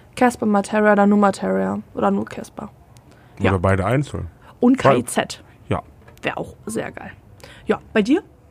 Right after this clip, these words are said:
Speaker 2: Ja, Rammstein.
Speaker 1: Ja.
Speaker 2: <laughs> Die passen überall ins Line-Up. Und die zwei fünf siebeners.
Speaker 1: Scooter. Ich will das Scooter haben.
Speaker 2: Oh, Scooter wär auch cool.
Speaker 1: Boah, ja. Scooter.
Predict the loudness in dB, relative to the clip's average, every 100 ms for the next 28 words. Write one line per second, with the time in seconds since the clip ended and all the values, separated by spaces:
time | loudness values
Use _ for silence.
0 | _ 2 2 2 -6 0 0 2 4 6
1 | 4 2 -6 -16 -16 -16 -8 0 4 4
2 | 2 -2 -20 -20 -18 -16 -4 2 4 2
3 | 0 -2 2 4 4 0 -2 0 0 0
4 | -2 -6 -20 -20 0 4 4 4 0 0
5 | -2 -2 -2 0 -2 -6 -12 -6 -2 0
6 | 0 -2 -4 -10 -20 -20 -20 -20 -20 -2
7 | 0 0 -2 -4 -4 -4 -6 -6 -8 -8
8 | -2 -2 -4 -4 0 2 4 4 0 0
9 | -2 -2 -2 -2 -4 -4 -4 -4 -10 -16
10 | 0 2 2 -2